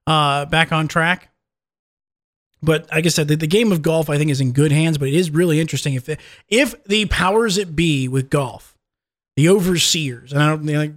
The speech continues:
I don't know if that's because, again, golf is not, you know, there's not one governing body. Obviously, the P G A,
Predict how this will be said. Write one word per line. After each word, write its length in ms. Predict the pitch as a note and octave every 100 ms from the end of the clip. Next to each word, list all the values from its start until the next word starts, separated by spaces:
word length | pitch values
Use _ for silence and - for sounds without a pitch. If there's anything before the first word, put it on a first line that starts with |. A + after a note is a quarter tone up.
| D#3+ C3+
I 60 | D3+
don't 160 | D#3+
know 120 | D#3
if 100 | D3+
that's 180 | D3+ D3
because, 240 | D3 C#3+ D3
again, 220 | D3 C#3+
golf 340 | C3+ C#3+ C#3
is 120 | C#3+
not, 280 | C#3 C#3 C#3+ _
you 120 | D3
know, 80 | C3
there's 160 | B2+ C#3+
not 180 | C#3+
one 480 | B2+ C#3 D#3+ D#3+ C#3+ - _ _ _ _ C#3+
governing 480 | C#3+ D#3+ D#3 D3 C3
body. 300 | C3+ C3+ B2
Obviously, 280 | B2+ B2+ C#3
the 60 |
P 200 | B2+ D#3
G 260 | C#3+ C#3+ C#3+
A, 340 | C#3+ C#3+ C3+